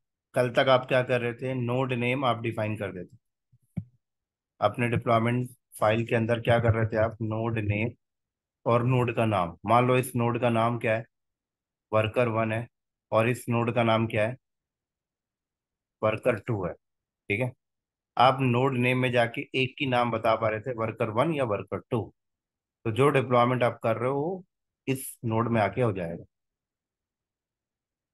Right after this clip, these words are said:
दो node आप नहीं बता सकते थे, दो node आप नहीं बता पा रहे थे, तो आपको दिक्कत ये कि कल कोई node down होगा, तो इस,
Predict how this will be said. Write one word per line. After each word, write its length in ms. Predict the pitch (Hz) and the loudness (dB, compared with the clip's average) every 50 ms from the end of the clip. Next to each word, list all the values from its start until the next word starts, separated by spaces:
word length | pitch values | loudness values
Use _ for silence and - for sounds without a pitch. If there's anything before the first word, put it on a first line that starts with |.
| _ _ _ _ _ _ - | _ _ _ _ _ _ -8
दो 220 | 117 110 143 156 165 | -2 2 4 4 4
node 220 | 156 151 151 147 | 4 4 6 6
आप 140 | 139 131 131 | 6 4 4
नहीं 120 | 127 123 | 0 0
बता 260 | 117 117 113 120 117 | -2 0 -2 -2 -2
सकते 300 | 110 120 110 101 - 107 | -2 -4 -10 -10 -12 -14
थे, 200 | 107 - - 120 - _ _ _ _ _ _ _ _ _ - | -14 -14 -16 -18 -18 _ _ _ _ _ _ _ _ _ -4
दो 200 | 113 117 139 151 | 0 2 4 4
node 220 | 160 160 156 156 151 | 6 6 6 8 6
आप 140 | 147 139 | 6 6
नहीं 160 | 135 131 135 135 | 4 0 0 0
बता 240 | 135 131 135 135 | 0 2 2 2
पा 200 | 127 131 131 127 | 2 4 4 4
रहे 120 | 123 131 131 | 4 2 0
थे, 100 | 131 127 | -4 -8
तो 160 | 113 113 120 | -8 -2 -2
आपको 240 | 117 117 117 - 120 | -2 -2 -2 -6 -6
दिक्कत 360 | 113 117 113 - 131 123 120 - | -8 -8 -6 -4 -4 -4 -4 -4
ये 140 | 127 135 131 | -6 -6 -6
कि 120 | 131 117 | -6 -6
कल 180 | - 117 113 110 | -4 -4 -4 -4
कोई 180 | - 117 117 | -4 -4 -4
node 260 | 117 117 113 113 113 | -2 -2 -2 -2 0
down 280 | 104 107 110 123 135 135 | 4 4 4 4 4 0
होगा, 200 | 131 123 117 120 | -2 -2 -2 -4
तो 100 | 117 117 | -4 -4
इस, 180 | 113 113 - | -6 -6 -8